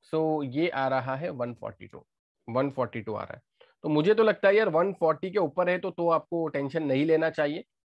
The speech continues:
आपका हो ही जाएगा, almost हो ही जाएगा, मेरा ऐसा मानना है, अगर आपने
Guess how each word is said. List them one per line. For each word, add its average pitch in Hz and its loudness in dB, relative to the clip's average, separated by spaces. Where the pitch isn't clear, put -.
आपका 139 2
हो 143 2
ही 202 2
जाएगा, 147 2
almost 214 2
हो 165 -4
ही 196 -6
जाएगा, 151 0
मेरा 151 4
ऐसा 175 2
मानना 170 0
है, 208 2
अगर 156 0
आपने 160 0